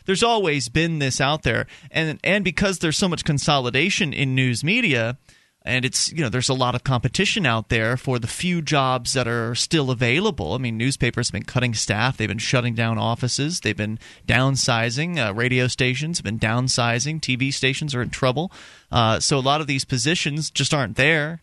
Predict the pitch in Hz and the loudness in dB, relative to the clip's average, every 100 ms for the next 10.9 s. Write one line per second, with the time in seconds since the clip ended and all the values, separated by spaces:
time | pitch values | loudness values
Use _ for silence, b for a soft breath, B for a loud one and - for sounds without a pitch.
0 | _ 123 135 123 127 147 135 117 139 b | _ -2 -2 0 2 2 2 -2 -4 b
1 | b b _ 135 135 135 131 - - 143 | b b _ 2 4 2 -2 -4 0 2
2 | 135 131 127 - - 95 120 120 80 - | 2 2 0 -4 -6 -4 0 -2 -2 0
3 | 143 127 180 156 156 143 165 156 143 131 | 0 0 0 0 0 0 0 0 -2 -2
4 | 127 131 127 165 151 131 127 117 - - | -2 -2 -2 -2 -4 0 0 0 -4 -18
5 | - - - - 143 185 175 117 113 151 | -10 -10 -8 0 2 2 0 0 0 0
6 | 104 110 98 139 202 165 165 - 180 175 | 0 -2 0 2 2 0 -2 -2 -2 -2
7 | - - 165 113 76 131 b b b b | -2 -2 -2 -2 -4 -8 b b b b
8 | b 135 208 220 175 160 151 135 120 131 | b 2 4 2 0 0 0 -2 -2 -2
9 | 78 143 120 120 90 85 147 87 110 - | -2 -4 0 0 0 -4 -6 -4 -6 0
10 | 147 139 131 113 104 104 98 139 | 2 2 2 2 0 -2 0 0